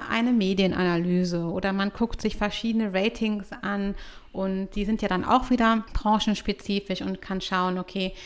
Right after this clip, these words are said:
welches Rating legt eigentlich welchen Schwerpunkt auf welches Thema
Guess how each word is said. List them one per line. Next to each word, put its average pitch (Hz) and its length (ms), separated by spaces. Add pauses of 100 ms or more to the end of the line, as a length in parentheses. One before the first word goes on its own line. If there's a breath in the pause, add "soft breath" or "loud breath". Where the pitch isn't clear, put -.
(200 loud breath)
welches 233 420
Rating 220 440
legt 214 380
eigentlich 196 640 (400 soft breath)
welchen 214 360
Schwerpunkt 202 600
auf 175 180
welches 196 380
Thema 247 580